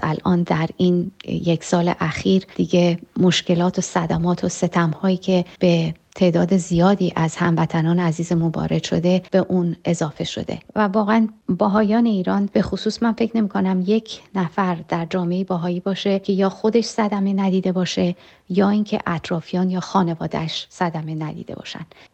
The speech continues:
اه، ولی از تمام مشکلات من فکر می‌کنم خب تجربه شخصی به غیر از اینکه بیکار کردن پدران و مادران و عزیزانمون رو دیدیم و خب اینا یه محدودیت‌های مادی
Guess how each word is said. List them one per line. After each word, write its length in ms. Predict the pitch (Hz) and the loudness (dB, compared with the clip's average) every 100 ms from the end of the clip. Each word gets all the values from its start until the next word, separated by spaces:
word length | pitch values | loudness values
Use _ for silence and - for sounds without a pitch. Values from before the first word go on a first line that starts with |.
| - | -6
اه، 160 | - 214 | -2 0
ولی 320 | 208 240 294 - | 2 2 2 0
از 240 | 208 - - | -4 -6 -8
تمام 680 | 220 196 214 247 254 240 240 - | -2 0 2 2 2 0 -2 -4
مشکلات 680 | 196 180 - 196 180 226 233 | -2 0 -2 -2 2 0 0
من 100 | - | -2
فکر 220 | 208 233 208 | -2 -2 -2
می‌کنم 340 | 208 226 220 | -2 0 0
خب 240 | 202 240 233 - _ _ - - | 0 -2 -2 -8 _ _ -10 -4
تجربه 480 | 185 190 190 185 | -2 0 -2 -2
شخصی 680 | 190 - 175 - - 226 226 220 - - - | -2 -2 -6 -8 -4 0 0 -2 -14 -20 0
به 100 | 208 | 0
غیر 260 | 208 208 196 | 2 2 2
از 240 | 190 - | 0 -2
اینکه 500 | - 190 185 196 185 180 - - 175 160 | -4 -4 -2 -2 -2 -4 -8 -4 -2 -2
بیکار 360 | 185 175 175 165 | -2 0 0 0
کردن 580 | - 165 160 175 190 | 0 -2 0 0 0
پدران 580 | 185 - 175 165 160 190 | -2 0 0 0 0 0
و 60 | 190 | 0
مادران 580 | 165 160 165 165 190 190 | -2 -2 -2 0 0 0
و 160 | 175 170 - | -2 -4 -2
عزیزانمون 760 | 170 160 165 185 220 208 185 | -2 0 0 2 4 2 2
رو 100 | 175 | 0
دیدیم 340 | 175 175 175 170 | -2 -2 -2 -2
و 120 | 160 | -2
خب 180 | 151 180 | -6 -4
اینا 220 | 175 170 | -2 -2
یه 260 | 175 190 175 - | -2 -2 -4 -4
محدودیت‌های 960 | 170 165 151 - 165 160 151 - 190 185 | -2 -2 -4 -6 -4 -2 -2 0 2 2
مادی 540 | 175 170 - 190 202 | 0 -2 -2 -2 -2